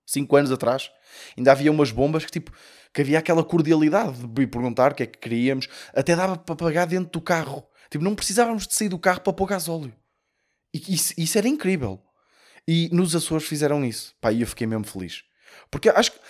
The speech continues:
porque é que se perdeu este costume, não é? Ou seja, é para não... não é? Porque se tinha que ter um empregado cá fora e, e era mais esse que se pagava, não é? Pá, mas adorei, pá, adorei. Mas depois tive que sair na mesma porque... Hum,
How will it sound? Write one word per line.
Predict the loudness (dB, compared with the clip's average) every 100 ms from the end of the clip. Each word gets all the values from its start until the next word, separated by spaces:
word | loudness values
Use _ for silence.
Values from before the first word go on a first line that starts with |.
| -20 -10
porque | -4 0
é | 0
que |
se | 0
perdeu | 0 2 2
este | 0 -4
costume, | -6 0 0
não | 2
é? | 2 2
Ou |
seja, | 0 0 0
é |
para | 2 2
não... | 2 -2 -8 -12
não | -6
é? | -6 -8 _ -8 -8
Porque | -8 -10
se |
tinha | -6 -4
que |
ter | -2
um | -2
empregado | -2 2 6 4 4
cá | 0
fora | 4 4 4 -2
e, | -6 -6 -6 -2
e | 2
era | 2
mais | 2 0
esse | -2 -8
que | -10
se |
pagava, | -4 -2 0 -2
não | -6
é? | -10 _ _ _ _ _ _ _ _ _ _ _ _ _ _
Pá, | -4
mas | 0 4
adorei, | 4 4 4 4
pá, | 2 0
adorei. | 2 0 -2 -4 _ _ _ _
Mas | -12
depois | -6 -6
tive | -6 -6
que | -4
sair | -4
na | -2
mesma | 0 0 -2 -6
porque... | -10 -8 -8 -8 -6
Hum, | -4 -4 -4 -6 -8 -8 -10